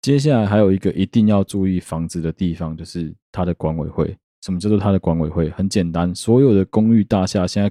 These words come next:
规定都要有管理委员会。如果你住的是电梯公寓的话，你稍微看一下电梯的公告里面，他们一定要贴出每一个月份的收入跟支出的收支表，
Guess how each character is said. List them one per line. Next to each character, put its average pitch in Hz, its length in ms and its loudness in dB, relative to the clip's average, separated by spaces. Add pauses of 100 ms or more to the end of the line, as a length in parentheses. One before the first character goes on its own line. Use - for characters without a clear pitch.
规 101 120 4
定 98 320 0
都 98 200 2
要 101 160 2
有 82 160 -2
管 85 200 -2
理 85 140 -2
委 87 160 0
员 71 140 -6
会。 80 280 -4 (320)
如 123 140 4
果 139 160 4
你 131 100 2
住 120 200 2
的 107 60 4
是 113 100 2
电 113 240 0
梯 101 200 0
公 98 260 -2
寓 92 120 -2
的 85 80 -4
话， 87 220 -4
你 82 100 -6
稍 101 240 -2
微 90 220 2
看 95 200 -4
一 90 40 -4
下 92 160 -4
电 95 260 -2
梯 90 160 -4
的 85 80 0
公 85 240 -6
告 85 220 -4
里 76 100 -10
面， 82 220 -6
他 101 120 -2
们 104 160 0
一 98 120 -4
定 101 220 -2
要 95 140 0
贴 92 200 -2
出 92 200 -6
每 85 220 -2
一 82 60 -6
个 85 120 -4
月 90 220 0
份 87 220 -4
的 82 100 -6
收 87 240 -2
入 90 160 -2
跟 85 240 -6
支 82 180 -10
出 85 200 -8
的 80 80 -4
收 82 200 -4
支 82 200 -8
表， - 200 -6